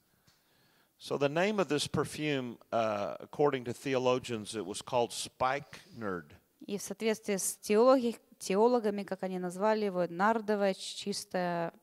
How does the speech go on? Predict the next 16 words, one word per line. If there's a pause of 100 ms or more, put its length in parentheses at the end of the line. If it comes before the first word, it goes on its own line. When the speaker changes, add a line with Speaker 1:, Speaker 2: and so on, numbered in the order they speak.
(160)
Speaker 2:
мира. (480)
Speaker 1:
It's
a,
it's
a (160)
perfumed
oil
that's
contained, (360)
uh,
that
contains
many
very
expensive,
uh,